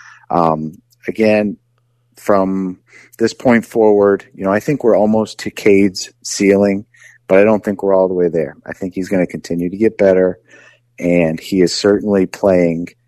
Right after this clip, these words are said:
cleanly enough and, and, and giving you enough mentally before the snap and, and with executing the offense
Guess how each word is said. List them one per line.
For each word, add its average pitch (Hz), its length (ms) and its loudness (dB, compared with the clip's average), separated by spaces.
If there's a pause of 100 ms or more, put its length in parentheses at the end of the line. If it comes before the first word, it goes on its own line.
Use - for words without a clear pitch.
(340)
cleanly 107 480 2
enough 98 580 0 (120)
and, 87 200 -6
and, 82 220 -4
and 82 460 -8
giving 104 260 2
you 101 160 2
enough 90 560 0
mentally 92 800 -2 (320)
before 95 300 0
the 95 80 2
snap 92 560 -2 (180)
and, 85 240 -6
and 80 300 -4
with 90 240 -4 (340)
executing 95 500 -2
the 87 160 0
offense 80 560 -6